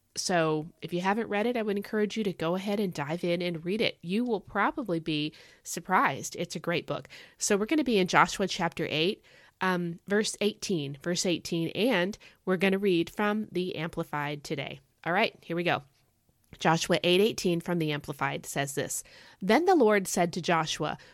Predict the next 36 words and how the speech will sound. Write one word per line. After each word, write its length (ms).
'Reach 380
out 280
with 180
the 60
spear 520
that 160
is 160
in 180
your 160
hand 420
and 220
point 380
it 180
toward 400
Ai, 480
for 200
I 160
will 140
give 280
it 100
into 280
your 180
hand.' 420
So 200
Joshua 480
reached 400
out 240
with 140
the 80
spear 300
in 100
his 180
hand 340
and 200
pointed 340
it 220